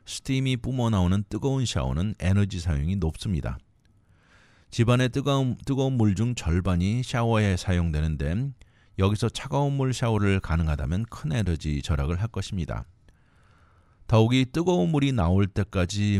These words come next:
물을 틀어놓고 기다리는 것이 흔히 보는 모습인데요. 이것은 엄청난 물 낭비라고 지적하면서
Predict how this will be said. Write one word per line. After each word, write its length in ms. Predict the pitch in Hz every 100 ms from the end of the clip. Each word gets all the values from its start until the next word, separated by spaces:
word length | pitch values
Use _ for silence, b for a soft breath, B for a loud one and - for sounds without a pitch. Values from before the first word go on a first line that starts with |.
| 80
물을 240 | 101 117
틀어놓고 680 | - - 151 98 - 71 64 - _ _ _ -
기다리는 460 | - 113 110 110 101
것이 220 | 98 107
흔히 280 | - 151 139
보는 240 | 107 95
모습인데요. 600 | 90 73 - 76 62 55 - - -
이것은 320 | 76 92 113 95
엄청난 680 | 98 - 120 110 107 95
물 280 | 92 107 98
낭비라고 500 | 76 85 82 78 82
지적하면서 840 | - 80 73 73 71 - 71 107